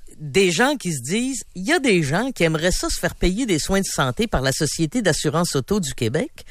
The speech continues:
puis avoir une nouvelle auto, mais ils osent pas faire un accident de peur de se faire mal.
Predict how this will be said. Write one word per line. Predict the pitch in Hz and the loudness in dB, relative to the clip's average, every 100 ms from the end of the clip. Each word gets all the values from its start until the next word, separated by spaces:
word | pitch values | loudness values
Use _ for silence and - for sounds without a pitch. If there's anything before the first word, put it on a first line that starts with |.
| - - - | -20 -18 -6
puis | - 208 | 4 4
avoir | 196 285 | 6 4
une | 233 185 | 4 4
nouvelle | 214 285 262 | 4 2 2
auto, | 156 214 294 311 | 2 0 -4 -6
mais | 170 208 311 | -4 2 2
ils | 285 277 | 4 4
osent | 202 202 | 4 2
pas | - 302 | 2 2
faire | 247 208 180 | 2 0 2
un | 180 | 0
accident | 160 - - 175 285 | -2 -6 -6 -2 0
de | 226 | 0
peur | 185 269 285 | 0 2 2
de | 202 | 0
se | 175 | -2
faire | - 233 | 0 2
mal. | 143 131 120 | 2 2 2